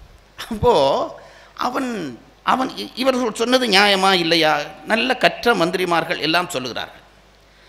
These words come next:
ஆனால் மனுநீதி கண்ட சோழன் அதை ஏற்கவில்லை, ஏற்கவில்லை. அவன் என்ன சொல்கிறான்? "மந்திரிமார்களே, நீங்களே இப்படி பேசினால் நான் என்ன செய்வேன்?" நீங்களே இப்படி பேசினால், நீங்களே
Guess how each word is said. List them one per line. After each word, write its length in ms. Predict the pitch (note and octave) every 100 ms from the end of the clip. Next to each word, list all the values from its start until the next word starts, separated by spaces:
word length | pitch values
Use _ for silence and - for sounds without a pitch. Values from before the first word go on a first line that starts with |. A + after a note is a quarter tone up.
| - - -
ஆனால் 380 | B3+ E4 D#4 C4
மனுநீதி 480 | A#3 E4+ E4+ D#4
கண்ட 240 | C#4 C4 B3+
சோழன் 340 | B3 C4 C#4
அதை 220 | B3 A3
ஏற்கவில்லை, 600 | G#3 C#4+ C#4+ A#3+ F#3+ D#3 - - - - _
ஏற்கவில்லை. 540 | G#3+ D4+ D4+ A#3 F#3 D3+
அவன் 160 | G#3
என்ன 220 | A3+ D4
சொல்கிறான்? 680 | D#4+ A3+ F#3+ F3 C3+ B2 A#3+ G#3 G#2 - - - D3
"மந்திரிமார்களே, 760 | B3 C4+ A#3 F#3 E3 C#3 -
நீங்களே 520 | D#3+ G#3 C#4+ C#4 D4+
இப்படி 240 | C4 G3 F#3+
பேசினால் 460 | F#3+ G#3+ G#3 G#3+
நான் 180 | G#3 F3
என்ன 220 | D3 D3
செய்வேன்?" 400 | D3 A#2+ F#2 E2+ - - - _ -
நீங்களே 300 | B3+ C4+ C4
இப்படி 220 | F3+ F3
பேசினால், 440 | D#3+ D3+ C3+ A2+
நீங்களே 460 | B2+ B3+ A#3+ B3